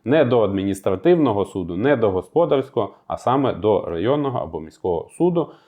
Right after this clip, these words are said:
Це суд загальної юрисдикції, який буде розглядати справу за, е, правилами Кодексу адміністративного судочинства.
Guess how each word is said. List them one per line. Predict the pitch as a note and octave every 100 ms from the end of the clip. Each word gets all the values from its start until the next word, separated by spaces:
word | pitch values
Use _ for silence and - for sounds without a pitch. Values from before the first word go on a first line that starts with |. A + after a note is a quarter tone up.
| _ _
Це | - G#2+ D#2
суд | - A2
загальної | F2+ F2 F#2 F2 D#2+ F2
юрисдикції, | F2+ F2 C3+ F#3 - C3+
який | G2 - A2+
буде | G#2 F#2
розглядати | F2+ E2 F#2+ A2 G2+ D#2+
справу | - C3+ E3 E3 - _
за, | - G2+ D3+ D3 - _ -
е, | - F#2
правилами | A#2 C3 D3+ D3+ D3 C#3+
Кодексу | - A2 B2 - -
адміністративного | - F#2 F2+ F2 F2+ F2 B2+ A2 F#2 E2+
судочинства. | - G2+ G2+ A2+ D#2+ - -